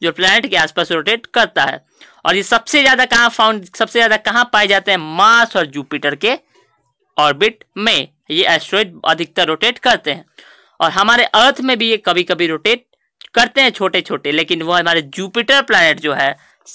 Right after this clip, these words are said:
आप समझ सकते हो कि ये हमारे अर्थ का फ्रेंड कंसीडर कर सकते हो, क्योंकि ये जुपिटर प्लैनेट ही होता है कि अर्थ के पास जो स-, आते हैं एस्टेरॉयड, उस-, उसे ये अपनी तरफ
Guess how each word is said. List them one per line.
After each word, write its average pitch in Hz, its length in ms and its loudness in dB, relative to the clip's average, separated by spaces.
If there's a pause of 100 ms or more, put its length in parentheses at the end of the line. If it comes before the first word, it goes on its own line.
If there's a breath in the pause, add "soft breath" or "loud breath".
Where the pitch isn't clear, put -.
(200)
आप 165 120 0
समझ 226 280 0
सकते 208 280 -4
हो 165 80 0
कि 165 120 -4
ये 160 60 2
हमारे 156 260 0 (160)
अर्थ 214 260 0
का 175 120 0
फ्रेंड 240 460 -2
कंसीडर 160 480 -2
कर 233 180 2
सकते 143 320 -10
हो, 135 180 -10 (360 soft breath)
क्योंकि 185 220 -4
ये 185 80 4
जुपिटर 190 440 0
प्लैनेट 208 340 -2
ही 202 60 -6
होता 170 180 0
है 170 60 2
कि 156 100 -6
अर्थ 220 280 0
के 208 100 -4
पास 185 180 0
जो 208 280 -4
स-, - 300 -18 (680)
आते 170 280 2
हैं 170 200 2
एस्टेरॉयड, 170 300 -4
उस-, - 380 -10
उसे 175 180 -2
ये 185 80 4
अपनी 170 280 0 (440)
तरफ 233 220 2